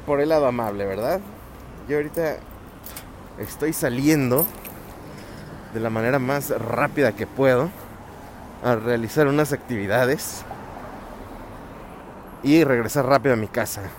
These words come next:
Espero que esta caminata sea rápida, pero nada más como contexto, en México, en finales de julio, estamos teniendo una tercera ola de contagios de covid que está pegando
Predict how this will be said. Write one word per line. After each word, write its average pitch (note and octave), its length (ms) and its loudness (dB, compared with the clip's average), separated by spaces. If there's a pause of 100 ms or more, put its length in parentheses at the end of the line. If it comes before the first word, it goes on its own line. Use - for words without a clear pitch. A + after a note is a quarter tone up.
(180)
Espero - 320 4
que D3 80 0
esta D3 180 4
caminata B2 500 2
sea C#3 240 4
rápida, C#3 480 2 (720)
pero E3+ 180 12
nada F#3+ 240 8
más F#3 180 2
como F3+ 200 0
contexto, F3 640 2 (1400)
en A2+ 160 2
México, D3 580 4 (100)
en A2 440 0 (260)
finales C3+ 400 4
de A#2 80 2
julio, D#3+ 460 4 (960)
estamos B2+ 380 0
teniendo C3 360 2
una C3 540 4 (1500)
tercera D3 540 8
ola C#3+ 240 8
de G#2+ 400 6
contagios C3 480 2
de A#2 80 2
covid A#2 320 2
que - 140 -4
está C3 180 2
pegando C3+ 500 6